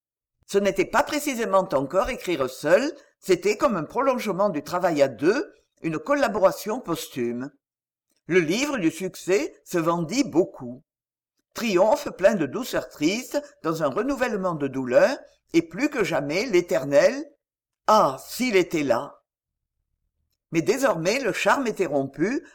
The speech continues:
le frère inconsolé se réveillait homme de lettres. Et comme l'art tient toujours à la vie par un invisible fil, le premier livre qu'il écrivit seul allait être l'histoire de cette existence à deux,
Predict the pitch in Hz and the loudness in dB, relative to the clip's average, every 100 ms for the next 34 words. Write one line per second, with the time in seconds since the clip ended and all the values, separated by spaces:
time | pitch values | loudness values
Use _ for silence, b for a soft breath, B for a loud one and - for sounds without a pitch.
0 | b b b - 190 190 277 247 175 185 | b b b -2 -2 4 4 4 -2 -4
1 | 247 - 160 151 220 - 160 180 170 147 | -6 -4 -2 2 0 0 -2 0 0 0
2 | 190 - 214 262 170 139 120 120 - - | 0 0 -4 -2 0 2 2 -2 -6 -18
3 | 143 _ _ _ _ 170 185 247 208 135 | -20 _ _ _ _ -2 2 0 0 2
4 | 156 247 - 190 147 226 247 254 202 139 | 2 2 -2 -6 -6 -6 -6 -2 0 0
5 | 127 135 240 - 139 139 180 247 226 175 | 0 -4 -8 -2 -2 -2 -2 -2 -4 -4
6 | 165 127 123 - 175 240 - b b b | -2 -4 -6 -6 -4 -4 -8 b b b
7 | 156 160 226 277 254 220 247 170 156 160 | -6 -4 -4 -2 -2 -2 -4 -2 -4 -2
8 | 156 151 208 151 127 - 160 233 302 B | -2 -2 -6 -6 -8 -4 0 0 -2 B
9 | B - 180 190 220 - 147 214 - 170 | B 2 2 2 -4 -4 -6 -6 -6 2
10 | 190 247 208 170 151 185 208 202 202 202 | 4 4 -4 -6 -6 -4 -4 -6 -4 -4
11 | 180 - 127 113 165 254 | -2 -2 -2 2 2 2